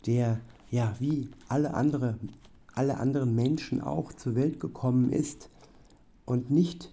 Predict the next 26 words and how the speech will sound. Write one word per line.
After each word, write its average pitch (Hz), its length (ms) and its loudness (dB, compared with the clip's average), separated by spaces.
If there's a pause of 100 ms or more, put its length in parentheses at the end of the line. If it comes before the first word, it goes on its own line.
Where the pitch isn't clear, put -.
(100)
der 104 140 -4
Sohn 127 380 0
Gottes 120 400 -4
ist, - 440 -6 (720)
ja, 123 280 0 (240)
der 139 340 2 (480)
achtet 123 600 -4 (320)
den 127 160 0
Vater 120 640 -4 (140)
nicht - 500 -4 (300)
und 123 200 -2
der 127 220 0
achtet 135 520 -8 (120)
den, 123 240 -2 (720)
ähm, 117 240 2 (320)
ja, 117 140 -2 (720)
der - 180 -2
achtet 139 320 -4
Gott 151 280 -2
nicht. - 480 -2 (1400)
Und 113 200 -2
jeder, 143 420 2 (280)
der 127 140 2
den 117 160 0
Vater 117 400 -2
liebt, 170 420 0